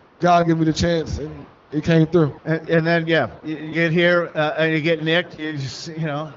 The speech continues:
Speaker 2: you get here again. They re-sign you because you showed in that Cleveland game and you worked so hard that you're back. Uh, and now you're on the field, uh, for the last couple of games. And I, like I said,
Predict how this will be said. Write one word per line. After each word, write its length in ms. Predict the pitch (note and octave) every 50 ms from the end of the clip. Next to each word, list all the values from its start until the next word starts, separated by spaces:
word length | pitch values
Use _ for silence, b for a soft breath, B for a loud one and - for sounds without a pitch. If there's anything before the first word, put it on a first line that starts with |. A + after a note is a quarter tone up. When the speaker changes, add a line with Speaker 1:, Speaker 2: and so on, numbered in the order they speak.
| -
Speaker 2:
you 120 | D3 D3 D3
get 240 | C3 C#3 E3 D#3+ D#3
here 280 | E3 D#3+ E3 E3+ F3
again. 520 | F#3+ D#3+ C#3 C3 D#3+ D#3 E3+ F3 F3+ F3+ F3
They 220 | C#3 C#3+ D3 C#3
re-sign 500 | C#3 D3 D3 C#3+ - D3+ D3 D3+ E3 E3+
you 80 | F3+ E3+
because 380 | D#3+ C#3+ A2+ D#3 D3 C3 A#2+
you 60 | C#3
showed 340 | C3 - - D#3+ D#3 E3 E3+
in 100 | E3 D3+ C#3+
that 360 | D3 C#3+ C3+ C3 - - -
Cleveland 320 | - E3 E3 D3+ E3 D#3 C3
game 240 | D3 D#3 E3 E3+ E3+
and 80 | D3+
you 120 | C#3 C#3 C#3
worked 220 | C#3+ D#3 D3+ -
so 140 | - E3 C#3
hard 320 | B2 C#3 C#3+ D3+ E3+ F3 D3
that 100 | C#3+ A#2+
you're 100 | A#2+ A#2
back. 380 | A2+ D#3 D3+ D#3+ F3 F#3+ G#3+ B B B B B B B
Uh, 340 | - B2+ B2 B2 B2 B2+ B2 - -
and 160 | C#3 C#3 C3+ D3
now 380 | D#3+ E3 E3 E3 E3+ E3 - - -
you're 180 | C#3+ C#3+ D3
on 140 | D3+ D3+ D3+
the 60 | C#3 A2
field, 400 | - E3 D#3+ D3+ C#3+ A#2 G2+ F2 - -
uh, 240 | B2 A#2+ A#2+ A#2+ A2+
for 140 | A2 C3+ C3
the 60 | C3
last 260 | C3 C3+ C3 A#2+ -
couple 240 | - C#3 A#2+ C3 B2
of 80 | B2 A2+
games. 400 | C3+ C3+ C3 A#2+ A2+ - - - - D3
And 80 | C#3+ D3
I, 100 | C#3+ D3+
like 200 | - D3+ D3 B2+
I 60 | B2+
said, 320 | - - D#3+ C#3+ A2+ F#2